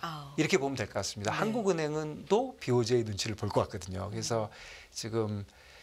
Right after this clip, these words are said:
Speaker 2: 전체적인 달러 인덱스, 따-, 글로벌 달러의 움직임은 펀더멘탈리 많이 움직이지만 그중에 큰 축을 이루는 달러 예는 그야말로 비오제이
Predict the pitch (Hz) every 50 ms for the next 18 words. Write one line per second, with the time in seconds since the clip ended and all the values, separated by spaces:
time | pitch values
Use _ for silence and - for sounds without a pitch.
0 | - - - - 127 127 127 151 143 156 151 135 139 143 143 143 139 135 135 123
1 | - - - - - 143 143 147 143 139 131 113 110 107 113 101 - - - -
2 | 120 131 131 - - - - - 131 120 123 139 135 143 135 131 160 151 147 143
3 | 143 135 127 113 107 110 110 110 113 104 107 107 104 107 117 135 151 147 - 147
4 | 147 147 139 135 123 120 123 110 107 110 98 90 90 101 107 104 98 98 101 101
5 | 98 95 - 95 98 107 120 117 107 98 - - - - - - - 127 110 -
6 | 135 135 131 131 131 - - - 214 208 - - - 175 147 127 113 107 107 104
7 | 110 110 104 98 - - - - - - - _ _ - 139 139 135 135 131 120
8 | 107 98 92 95 95 95 95 95 107 120 120 107 92 92 - - - - - -
9 | - - _ _ _ _ - - 110 104 101 95 95 90 95 101 104 110 113 -
10 | - - - 104 98 98 92 - 107 104 107 117 123 135 131